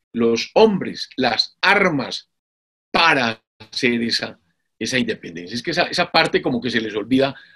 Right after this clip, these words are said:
a los venezolanos y se les olvida a los chavistas.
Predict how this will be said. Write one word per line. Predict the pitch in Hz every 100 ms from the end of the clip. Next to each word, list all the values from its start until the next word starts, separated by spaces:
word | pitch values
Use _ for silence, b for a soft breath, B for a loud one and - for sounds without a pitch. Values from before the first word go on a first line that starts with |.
| B
a | 113
los | 110
venezolanos | 110 104 - 101 156 127 - - _ _ -
y | 113
se | 117
les | 107 107
olvida | 98 120 135
a | - 120
los | 113 -
chavistas. | - 107 202 - - 101 - - -